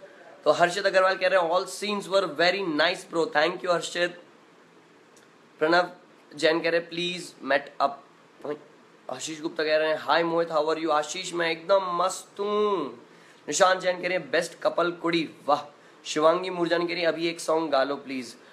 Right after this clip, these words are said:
शिवांगी अगर आप अभी अभी लाइव चैट पर आई हैं तो मैंने शुरुआत में स्टार्टिंग में बताया था, आज मैं पता है सॉन्ग नहीं गा पाऊंगा। क्यों? क्योंकि मेरा गला बहुत ख़राब हो रहा है, मतलब फट गया कल, तो बहुत चिल्लाया मैं, बहुत चिल्लाता हूँ ना जब, जिस दिन तो थोड़ा सा गला ऐसा हो जाता है,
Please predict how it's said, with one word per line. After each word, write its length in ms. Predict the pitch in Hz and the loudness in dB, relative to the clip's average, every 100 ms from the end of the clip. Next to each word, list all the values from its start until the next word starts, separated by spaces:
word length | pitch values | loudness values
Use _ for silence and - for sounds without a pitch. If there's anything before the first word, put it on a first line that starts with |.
| - | -12
शिवांगी 520 | - 147 151 165 170 | -4 2 2 2 0
अगर 240 | 165 160 165 | 0 2 2
आप 280 | 160 - - | 2 0 0
अभी 180 | 147 180 | 0 0
अभी 160 | 170 | -2
लाइव 240 | 170 156 151 | 2 2 2
चैट 280 | 151 156 | -2 -2
पर 100 | - | 0
आई 140 | 156 156 | 0 0
हैं 120 | 160 | -4
तो 80 | 160 | 0
मैंने 400 | 165 160 165 170 | 2 4 2 0
शुरुआत 420 | 165 147 151 151 | -2 0 2 2
में 100 | 165 | -4
स्टार्टिंग 340 | 165 151 151 | -2 -2 0
में 80 | 160 | -4
बताया 180 | 139 139 | 0 0
था, 100 | 156 | 2
आज 140 | 151 | 0
मैं 160 | 147 160 | 0 -8
पता 140 | - | -4
है 40 | 170 | -2
सॉन्ग 260 | - 160 | 0 0
नहीं 200 | 143 143 | 0 0
गा 60 | 147 | 0
पाऊंगा। 280 | 135 131 139 | 0 -2 -2
क्यों? 260 | 139 160 170 - - - | -2 -6 -6 -12 -20 -10
क्योंकि 120 | 151 | 0
मेरा 160 | 165 156 | 2 2
गला 300 | 143 143 143 | 2 2 2
बहुत 840 | 143 - 143 135 127 117 135 143 | -2 -12 -10 -4 -4 -2 0 0
ख़राब 380 | - 131 120 120 | 0 -2 0 0
हो 100 | 117 | -2
रहा 100 | 117 | -6
है, 100 | 113 | -6
मतलब 760 | 117 113 127 120 117 131 127 - - - - - | -8 -2 -4 -4 -6 -4 -4 -6 -20 -20 -6 4
फट 120 | 175 | 4
गया 260 | 175 170 | 4 2
कल, 160 | 170 165 | 2 0
तो 140 | 151 | 0
बहुत 380 | 156 151 196 196 | -2 4 4 4
चिल्लाया 400 | 180 160 151 151 | 0 4 4 4
मैं, 180 | 151 147 | 0 -2
बहुत 260 | 143 160 - | -2 -4 -4
चिल्लाता 360 | 147 143 147 | 2 2 2
हूँ 80 | 160 | 0
ना 100 | 165 | 0
जब, 280 | 151 143 123 | -2 -6 -8
जिस 120 | 131 | -12
दिन 200 | 127 147 | -6 -8
तो 80 | 147 | -4
थोड़ा 240 | 156 151 | -2 -2
सा 180 | 151 156 | -2 -4
गला 380 | 139 139 143 143 | -2 -2 0 0
ऐसा 160 | 139 | -2
हो 60 | 139 | -4
जाता 220 | 123 123 | -4 0
है, 80 | 120 | -2